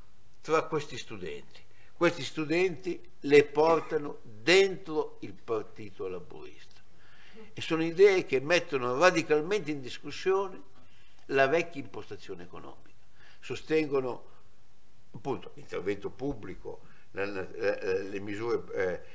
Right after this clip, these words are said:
anticicliche, il deficit spending e così via. Ecco, la, il Partito Laburista ha l'intuizione in quel momento, alla metà degli anni trenta, che quella sia la via per rilanciarsi e incomincia ad assimilare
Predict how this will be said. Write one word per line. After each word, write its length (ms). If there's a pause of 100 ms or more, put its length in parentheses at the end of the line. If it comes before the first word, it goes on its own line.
(140)
anticicliche, 920
il 180
deficit 440
spending 760
e 80
così 240
via. 160 (240)
Ecco, 320
la, 220 (960)
il 100
Partito 420
Laburista 880 (400)
ha 200
l'intuizione 880
in 80
quel 140
momento, 640
alla 140
metà 200
degli 160
anni 140
trenta, 580 (520)
che 220
quella 380
sia 300
la 100
via 280
per 260
rilanciarsi 800 (180)
e 340 (500)
incomincia 600
ad 120
assimilare 1160